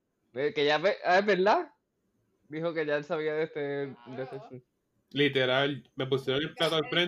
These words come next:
Speaker 3: frente.
Speaker 2: pública es el pri-, esa es la primera skill que te enseñan.
Speaker 3: Sí.
Speaker 1: Que ese es el primer
Speaker 3: Me pusieron el
Speaker 1: skill que te
Speaker 3: plato.
Speaker 1: enseñan.
Speaker 3: Me pusieron el plato al frente y eso fue lo primero que salió de mí,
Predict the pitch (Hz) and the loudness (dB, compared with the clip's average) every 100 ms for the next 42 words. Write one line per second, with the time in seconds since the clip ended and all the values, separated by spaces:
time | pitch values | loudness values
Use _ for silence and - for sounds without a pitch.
0 | 170 127 123 349 339 294 302 349 - - | 0 -2 -2 -6 -12 -10 -10 -12 -20 -20
1 | - 262 330 349 311 254 240 247 339 _ | -16 -14 -12 -12 -12 -16 -20 -20 -20 _
2 | 320 349 - 508 220 226 214 214 196 _ | -20 -20 -20 -20 -20 -20 -20 -20 _ _
3 | _ _ _ - 120 110 95 _ _ _ | _ _ _ -16 -10 -10 -12 _ _ _
4 | _ _ - 123 120 139 139 143 135 139 | _ _ -10 -8 -2 -2 -2 -2 -2 -2
5 | 170 143 127 160 156 147 117 120 113 127 | -2 -2 2 2 2 -2 -6 -10 -12 -16
6 | 147 - _ - _ - 127 127 127 135 | -20 -20 _ -20 _ -4 0 2 2 2
7 | 151 170 160 156 143 170 175 131 113 120 | 0 -2 -2 -2 0 -2 0 0 0 0
8 | 120 127 143 139 123 123 127 127 117 101 | -2 0 0 0 -2 -2 -2 -2 -2 -2
9 | - _ _ _ _ _ _ 135 131 143 | -6 _ _ _ _ _ _ 0 4 4
10 | 147 131 135 | 2 -2 -8